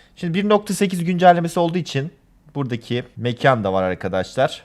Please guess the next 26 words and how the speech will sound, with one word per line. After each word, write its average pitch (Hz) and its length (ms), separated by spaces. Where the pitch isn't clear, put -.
Örümceğin 110 440
olduğu 98 320
yer. 95 320
Aa, 135 180
biz 117 140
buralara 131 320
falan 139 320
bakmamıştık. 135 640
Burada 110 420
değişik 110 360
odalar 104 420
da 87 140
varmış. 82 320
Sanırsam 123 480
biz 104 140
buralara 117 320
bakmadık - 500
ya. 80 220
Hatırlamıyorum 87 600
hiç. - 180
Şöyle 110 300
bakacak 104 360
olursak 98 460
burada 101 160
asansör 101 480
var. 95 280